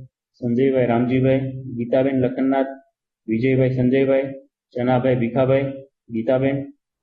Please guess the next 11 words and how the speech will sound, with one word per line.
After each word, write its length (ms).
રવિભાઈ, 720
જયંતિભાઈ, 600
આ 40
તમામને 680
નવે 200
નવ 200
આરોપીઓની 600
ધરપકડ 520
કરવામાં 440
આવેલી 240
છે. 280